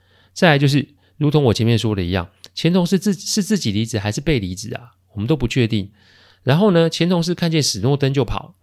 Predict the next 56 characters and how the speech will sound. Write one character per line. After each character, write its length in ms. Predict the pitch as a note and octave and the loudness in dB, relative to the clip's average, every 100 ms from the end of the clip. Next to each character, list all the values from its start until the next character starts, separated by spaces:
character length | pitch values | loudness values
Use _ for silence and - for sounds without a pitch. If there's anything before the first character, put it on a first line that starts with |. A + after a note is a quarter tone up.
| _ _ - | _ _ -2
这 100 | B3+ | 4
个 80 | |
行 340 | F#3+ - A2 C#3 | 4 4 2 2
为 320 | G#2+ G2 _ _ _ | 0 0 _ _ _
的 100 | A#2 | -4
确 160 | A2+ D#3 | 0 -2
可 220 | - E2 | -2 -8
疑， 200 | E2 F2 _ _ _ | -10 -14 _ _ _
但 200 | - F3+ | -2 -2
这 140 | C#3+ F3+ | 0 -2
不 160 | - | 2
能 140 | D3+ A#2+ | 2 2
就 120 | C#3+ | 0
说 280 | - C3+ C3+ | 0 -2 -2
他 200 | - C#3 | -4 -6
是 140 | - | -4
被 220 | C#3 C3 | -4 -2
下 320 | A#2+ - C#3 G2+ | -2 -4 -4 -4
的 80 | |
封 200 | - A2 | -4 -6
口 200 | A2 F2 | -6 -6
令 180 | F2 E2+ | -8 -8
吧？ 280 | F#2+ A2+ _ _ _ _ _ _ _ | -12 -16 _ _ _ _ _ _ _
看 180 | G#3+ E3+ | 0 2
个 100 | C#3 | 4
黑 180 | E3 | 4
影 80 | C3+ | 4
就 100 | C3+ | 2
开 160 | C3 B2+ | 0 0
枪， 180 | C3 C3 | -2 -2
通 120 | C3+ | -2
常 100 | A2 | -2
是 280 | B2+ G#2+ - _ _ _ _ _ | -2 -6 -8 _ _ _ _ _
引 140 | G#2 F#2 | -6 -2
祸 220 | D3 A2+ | 0 2
上 240 | B2+ G#2 | 0 -4
身 140 | G#2+ G2+ | -4 -4
的 80 | |
前 240 | E2 G2 E2+ | -4 -8 -6
兆。 280 | G2 F#2 _ - - _ | -8 -8 _ -20 -20 _
所 160 | - | 0
以 60 | C#3 | 2
既 160 | - G#3 | 2 2
然 140 | D#3 | 2
前 140 | D3 C#3 | 2 0
同 120 | C3 | 0
事 180 | D3 B2+ | 0 -4
已 180 | - | -4
经 160 | G#2+ C#3+ | -4 -2
表 160 | B2 F#2 | -2 -4
明 120 | F#2+ | -4
态 140 | A#2 | -2
度 140 | A#2 A2+ | -2 -4
不 140 | - | -4
给 160 | G#2 F2 | -4 0
问， 220 | A#2 | 0